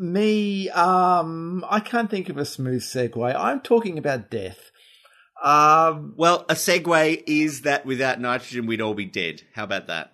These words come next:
Speaker 1: Okay, this is true, this is true.
Speaker 2: Yeah.
Speaker 1: Now, I'm talking about not quite death. I'm talking about near-death experiences and,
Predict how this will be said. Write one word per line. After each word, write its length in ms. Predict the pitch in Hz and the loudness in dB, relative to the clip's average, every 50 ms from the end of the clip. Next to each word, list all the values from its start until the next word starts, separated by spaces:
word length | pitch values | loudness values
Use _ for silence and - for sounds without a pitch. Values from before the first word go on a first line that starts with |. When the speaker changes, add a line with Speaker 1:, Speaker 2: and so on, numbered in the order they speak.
| _ _ _ _ _ _ - | _ _ _ _ _ _ -6
Speaker 1:
Okay, 300 | 156 151 - 123 120 - | -6 -4 -2 -4 -4 -4
this 240 | - - 127 - 123 | -4 -8 -10 -8 -8
is 120 | 117 - | -10 -12
true, 240 | - - 123 107 92 | -8 -8 -8 -6 -6
this 240 | 85 - - - - | -8 -10 -10 -12 -8
is 0 | |
true. 140 | - - 120 | -4 -2 0
Speaker 2:
Yeah. 80 | 98 | 2
Speaker 1:
Now, 160 | - 165 180 | 4 4 4
I'm 80 | 190 180 | 4 4
talking 260 | - 202 220 226 226 | 2 2 2 2 0
about 320 | 196 190 180 160 151 143 139 | 2 4 4 4 4 2 0
not 220 | 135 139 135 - | -2 -2 -2 -4
quite 400 | - - 156 143 143 139 - - | 0 4 4 6 6 4 2 -2
death. 180 | 139 131 120 127 | -2 -2 -2 -4
I'm 100 | 131 123 | -6 -6
talking 200 | - 156 151 160 | -6 -6 -8 -6
about 300 | 151 175 147 131 127 123 | -2 0 -2 -2 -2 -4
near-death 540 | 120 117 120 120 120 123 127 123 113 - | -6 -6 -2 -2 -2 -2 -2 -4 -4 -6
experiences 1000 | 117 110 - - - - 120 113 113 117 120 113 - - 113 110 104 107 - - - _ | -10 -12 -12 -18 -8 -6 -6 -6 -4 -6 -8 -12 -12 -14 -14 -14 -14 -14 -16 -18 -20 _
and, 560 | - 113 113 110 104 107 107 110 104 107 107 | -10 -8 -6 -6 -6 -8 -10 -12 -14 -14 -16